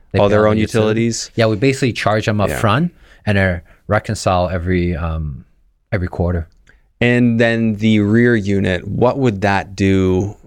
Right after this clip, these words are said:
Speaker 2: Uh, like, do you have an annual estimation of what it could do? I know you don't have a full year on that. Um,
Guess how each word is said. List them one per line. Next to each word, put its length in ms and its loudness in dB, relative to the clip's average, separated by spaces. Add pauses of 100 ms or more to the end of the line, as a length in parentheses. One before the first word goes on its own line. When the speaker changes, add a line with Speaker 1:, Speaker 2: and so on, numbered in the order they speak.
(100)
Speaker 2:
Uh, 240 -2
like, 140 -2
do 80 0
you 60 4
have 180 0
an 100 -2
annual 420 2
estimation 480 0
of 100 -2
what 120 2
it 120 -6
could 280 0
do? 200 2
I 60 0
know 100 0
you 120 2
don't 120 0
have 120 -2
a 60 -4
full 260 -2
year 300 2
on 180 -2
that. 360 -4 (260)
Um, 380 -6